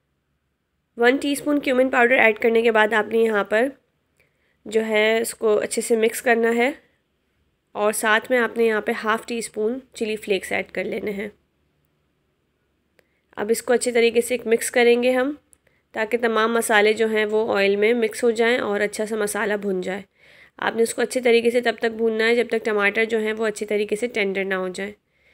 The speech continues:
और ऑयल सेपरेट ना होने लगे। यहाँ पे कुछ देर मैंने इसको भूना है।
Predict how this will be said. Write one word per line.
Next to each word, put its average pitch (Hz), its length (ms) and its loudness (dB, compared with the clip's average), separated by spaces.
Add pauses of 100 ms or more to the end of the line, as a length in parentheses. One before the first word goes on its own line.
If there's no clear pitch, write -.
(340)
और 220 140 -2
ऑयल 214 280 4
सेपरेट 202 520 -2
ना 196 60 -2
होने 190 280 -6
लगे। 190 280 -8 (920)
यहाँ 226 240 2
पे 262 100 4
कुछ 262 200 0
देर 233 220 8
मैंने 233 200 4
इसको 233 220 -2
भूना 208 340 0
है। 240 320 0